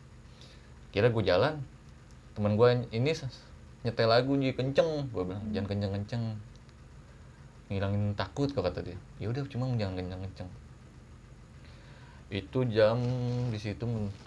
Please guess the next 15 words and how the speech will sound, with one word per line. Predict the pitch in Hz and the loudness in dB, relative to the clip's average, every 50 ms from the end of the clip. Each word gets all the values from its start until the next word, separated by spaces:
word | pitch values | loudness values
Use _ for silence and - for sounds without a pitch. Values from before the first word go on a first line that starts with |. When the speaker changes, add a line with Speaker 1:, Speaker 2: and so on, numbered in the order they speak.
| - - - | -20 -12 -8
Speaker 1:
kalau | 98 92 90 90 | -6 -6 -4 -4
nggak | 92 92 | -6 -4
salah | - 104 110 113 | -2 -2 -2 0
nunjukin | 110 104 101 92 95 92 - - 101 104 101 | 0 -2 -2 -4 -6 -8 -8 -8 -8 -6 -6
jam | 95 90 90 90 87 - | -6 -6 -6 -8 -8 -8
se-, | - 92 90 - - - | -10 -10 -10 -10 -14 -10
satuan | - 101 98 - - 104 104 90 | -8 -8 -6 -4 -2 -2 -2 -2
ya. | 85 92 95 - - - - - - - - - - - - - - - - - - - - - - - - - - - - - | -2 -6 -10 -12 -14 -18 -20 -20 -20 -20 -20 -20 -20 -20 -20 -20 -20 -20 -20 -20 -20 -18 -20 -20 -18 -20 -20 -20 -20 -20 -16 -8
Jalan | - 87 85 90 90 95 104 107 107 107 107 104 | -4 -2 -2 0 0 2 2 2 2 0 0 -2
lagi | 101 101 101 107 120 123 120 120 | -2 -4 -4 -4 -4 -4 -4 -2
gua | 123 123 123 123 123 123 120 - | -2 -2 0 0 0 -2 -2 -4
ketemu | 107 - - 95 98 98 110 123 123 117 | -4 -2 -2 -2 -2 -2 -2 -2 -2 -2
di | 107 101 | -2 -4
s-, | 101 - - - - - - - - - - - - | -4 -6 -10 -16 -18 -18 -18 -18 -18 -18 -20 -18 -18
sa-, | - - - - - | -18 -16 -14 -14 -14